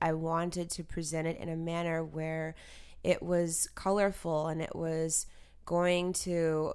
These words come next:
be symbolic. And I really love symbolism. I really love the idea of color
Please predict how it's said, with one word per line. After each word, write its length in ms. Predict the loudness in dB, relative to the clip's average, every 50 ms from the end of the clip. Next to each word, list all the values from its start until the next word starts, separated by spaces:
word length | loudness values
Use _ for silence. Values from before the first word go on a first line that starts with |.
| -4 -6
be 160 | -6 -4 -2
symbolic. 920 | 0 0 2 2 0 0 0 2 4 4 6 6 6 4 2 0 -2 -6 -6 -4
And 460 | -4 -2 -2 -2 -2 -2 -4 -6 -8 -12 -10 -2
I 100 | 0 2
really 420 | 2 2 2 2 2 4 4 2 0
love 400 | 0 2 2 4 4 2 2 0
symbolism. 1000 | -2 0 0 0 0 -2 -2 -2 -2 -2 -2 0 0 0 0 2 0 0 0 -2
I 100 | -2 -2
really 420 | -2 -2 -2 -2 -2 -2 -2 -4
love 640 | -4 -4 -2 0 0 2 2 0 -2 -2 -6 -12 -18 -12 -6
the 140 | -2 0
idea 480 | 0 0 0 -2 -4 -4 0 0 2 0
of 160 | 0 -2 -6 -10
color 540 | -10 -6 -4 -2 0 0 0 0 0 -2